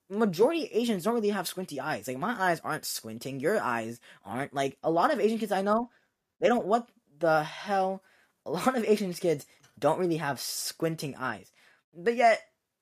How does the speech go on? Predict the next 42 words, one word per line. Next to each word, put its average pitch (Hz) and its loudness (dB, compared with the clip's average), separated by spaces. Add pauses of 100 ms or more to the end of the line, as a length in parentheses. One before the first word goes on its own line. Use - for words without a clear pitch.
(120)
people 320 6
would 269 4
just 233 0
say 254 2
that 214 4
because 214 2 (180)
the 180 2
memes 208 2
have 202 2
been 190 2
out 170 2
around 160 2
for 156 -10
so 151 -4
long. 143 -2
Or, 233 6
like, 254 6
same 262 -4
thing 269 -2
for, 233 4
uh, 170 6 (340)
eating 262 2
dog 208 4
and 180 -4
cat. 196 0 (480)
Where, 294 2
dude, 254 -4 (140)
I'm 359 4
an 320 6
American 247 4
Asian. 196 0 (460)
Why 208 4
are 370 6
you 320 2
saying 247 4
I 285 6
eat 254 4
dog 262 4
and 196 0
cat? 226 4
I 269 8
am, 277 2